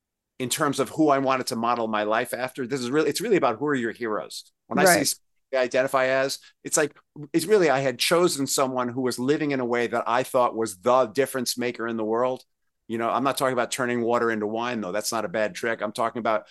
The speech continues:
Speaker 1: treating people with compassion.
Speaker 2: Yep.
Speaker 1: And, um, you know, this is, this is a guy, when you look at his life, who, who, uh, hung out with prostitutes and tax-, he, he, like, he had no stuff about class. Um, you know, he didn't really like the people who were, who were,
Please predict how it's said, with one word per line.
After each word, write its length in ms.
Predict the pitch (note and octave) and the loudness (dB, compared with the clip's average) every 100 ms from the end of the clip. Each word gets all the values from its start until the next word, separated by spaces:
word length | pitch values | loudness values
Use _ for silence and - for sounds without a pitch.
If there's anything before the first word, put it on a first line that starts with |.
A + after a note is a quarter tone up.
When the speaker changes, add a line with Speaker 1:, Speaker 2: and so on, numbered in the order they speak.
| _ | _
Speaker 1:
treating 240 | - C#3+ C3 | -4 -2 0
people 240 | D3 C3 | -2 -2
with 140 | B2+ - | -4 -4
compassion. 800 | B2 A#2 A2+ A2 - A#2 A2+ A2+ _ | -8 -4 -2 -2 -2 -6 -8 -12 _
Speaker 2:
Yep. 180 | E3+ E3+ | -4 0
Speaker 1:
And, 380 | G#2+ G#2+ G#2+ A2+ - | 0 0 -2 -6 -2
um, 360 | A2+ G#2+ A2 A2 | 0 0 -2 -6
you 200 | A#2 B2 | -6 -2
know, 100 | A2 | 0
this 160 | C3 | 0
is, 120 | C3+ B2+ A2+ | -2 -4 0
this 180 | D3 | 0
is 120 | C#3+ C3+ | 0 0
a 60 | |
guy, 280 | B2+ B2 A#2+ | 2 2 2
when 140 | A#2 | 0
you 100 | A#2 | -2
look 180 | A#2+ C3 | 0 -2
at 80 | A#2+ | -4
his 120 | G#2+ | -4
life, 340 | A2+ A2 A2 - | 0 0 0 -2
who, 380 | A2+ A2 G#2+ G#2+ _ _ _ - | -4 -2 -4 -8 _ _ _ -4
who, 340 | A#2+ A#2 A2 | -2 0 2
uh, 480 | G#2+ G#2 F#2+ F#2 F2 | 2 2 2 0 -2
hung 280 | - C#3+ C3+ | -2 -2 0
out 180 | B2+ A#2+ | -2 -2
with 120 | - | -2
prostitutes 560 | B2+ A#2 - B2 A#2+ A2+ | 0 0 -2 -6 -6 -6
and 100 | A2 | -2
tax-, 260 | G#2 A2 | -2 -2
he, 180 | C3+ C3 | -2 -2
he, 100 | C#3 | 0
like, 180 | C3 B2+ | 0 0
he 100 | C#3+ | 0
had 180 | D3 B2+ | 2 2
no 340 | C3+ C#3 C3+ | 4 4 4
stuff 360 | A2+ - A#2 - | 2 0 0 0
about 400 | G2 G2+ F#2+ - _ - | -2 0 -2 -4 _ -6
class. 640 | A#2 A2+ G#2 G2 - - _ _ _ _ | 0 2 2 2 2 0 _ _ _ _
Um, 600 | F#2+ G2+ G#2 G#2 G2+ G2+ | -4 0 2 2 0 -6
you 180 | G#2+ A#2+ | -4 -4
know, 60 | |
he 140 | G#2+ C3+ | -2 0
didn't 180 | D#3 C#3+ | 2 2
really 280 | C#3+ C#3 | 4 2
like 280 | A#2+ A#2 B2+ | 2 0 0
the 120 | A#2 | -6
people 380 | A#2+ C3 B2 A#2+ | -6 -6 -4 -4
who 200 | A#2 A#2+ | -2 0
were, 360 | A2+ A2+ A2 G#2+ _ _ _ | 2 2 0 -2 _ _ _
who 100 | C#3 | -2
were, 160 | A#2 | -2